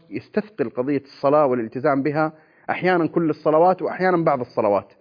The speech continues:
فإذا تعارضت الصلاة مع النوم مثلًا فتجد أنه بالفعل ترى كثير، كثير، كثير من الناس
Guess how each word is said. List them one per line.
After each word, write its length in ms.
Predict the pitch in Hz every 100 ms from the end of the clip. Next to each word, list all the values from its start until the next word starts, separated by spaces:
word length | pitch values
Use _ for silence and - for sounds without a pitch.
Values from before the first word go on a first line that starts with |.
| _ _ _ -
فإذا 220 | 180 190
تعارضت 500 | 170 151 185 147 127
الصلاة 500 | - - 156 147 123 - _ _ _ _ _
مع 180 | 156 151
النوم 460 | 160 156 156 151 160 139
مثلًا 440 | 139 131 165 208 - -
فتجد 440 | 180 247 196 156
أنه 200 | 117 165
بالفعل 440 | 160 170 - 185 131
ترى 160 | 127
كثير، 680 | 123 139 190 185 165 147 120 - -
كثير، 520 | 170 202 180 147 131
كثير 380 | - 147 196 151
من 120 | 147
الناس 480 | 143 147 175 170